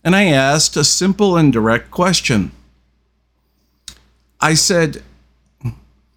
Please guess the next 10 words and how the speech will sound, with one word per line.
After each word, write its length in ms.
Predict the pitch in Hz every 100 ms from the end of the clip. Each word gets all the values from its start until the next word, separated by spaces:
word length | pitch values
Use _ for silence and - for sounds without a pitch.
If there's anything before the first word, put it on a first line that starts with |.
| _ _
"Do 140 | - 143
you 220 | 165 262
believe 520 | 240 240 165 123 131
that 200 | 131 127
two 180 | - 190
and 180 | 226 208
two 540 | - 160 127 127 143 -
equaling 540 | 147 147 143 139 131
four 680 | 120 - 160 127 113 117 - -
is 460 | 127 120 123 127